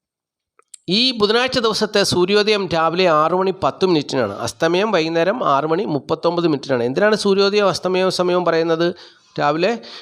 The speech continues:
വീട്ടിൽ ഈ സമയത്തിന് മുമ്പ്, പത്ത് മിനിറ്റൊക്കെ മുമ്പ് വിളക്ക് കത്തിക്കണം. അതിനുവേണ്ടിയാണ്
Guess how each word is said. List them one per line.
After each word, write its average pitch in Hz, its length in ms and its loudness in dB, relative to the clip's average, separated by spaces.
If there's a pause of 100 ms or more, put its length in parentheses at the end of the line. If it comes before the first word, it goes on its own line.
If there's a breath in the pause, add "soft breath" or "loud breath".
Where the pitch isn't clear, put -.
(120 loud breath)
വീട്ടിൽ 185 460 0 (160)
ഈ 151 160 0 (340)
സമയത്തിന് 170 520 0
മുമ്പ്, 175 360 0
പത്ത് 139 200 -2
മിനിറ്റൊക്കെ 175 360 0
മുമ്പ് 165 360 0
വിളക്ക് 151 240 0
കത്തിക്കണം. 143 460 -2
അതിനുവേണ്ടിയാണ് 165 680 0